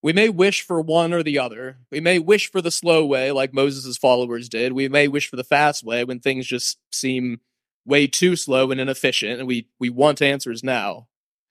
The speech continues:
We may wish for one or the other, but at the end of the day, at the end of the day, that's not something we get to choose. And at the end of the day, they always go hand in hand, right? They always work together. And the point is,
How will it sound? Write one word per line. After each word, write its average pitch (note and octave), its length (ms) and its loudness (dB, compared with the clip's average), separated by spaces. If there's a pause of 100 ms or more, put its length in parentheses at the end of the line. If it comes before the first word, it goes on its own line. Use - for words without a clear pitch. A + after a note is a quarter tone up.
(520)
We D3+ 80 0
may F#3+ 140 2
wish A3 240 2
for G#3 120 4
one F3+ 220 4
or E3+ 60 0
the C#3+ 160 2
other, B2+ 340 0
but B2 320 -6 (260)
at C#3 120 -4
the E3+ 80 4
end F3+ 100 0
of D#3+ 60 -4
the D#3 80 -8
day, C3+ 420 -2 (560)
at - 120 -4
the G#3+ 100 4
end C4 80 2
of A3+ 80 2
the G#3+ 40 0
day, G3 180 4
that's F3+ 180 -2
not F3 180 0
something E3 260 -4
we C#3+ 80 -6
get D3 120 0
to C3 80 -10
choose. A#2 600 -4 (720)
And D3 80 0
at D#3+ 80 2
the F3 120 2
end F#3+ 100 2
of E3+ 60 -4
the E3 60 -2
day, D3 540 2
they D3+ 160 -4
always E3+ 420 2
go C#3 340 0
hand C#3 340 -4
in A#2+ 60 -12
hand, A#2 420 -6 (500)
right? A#2+ 140 -14
They D3 80 0
always D3+ 260 0
work C#3+ 220 -2
together. A#2 500 -6 (1500)
And - 80 -6
the D#3 60 -6
point A3 220 6
is, D3 320 -2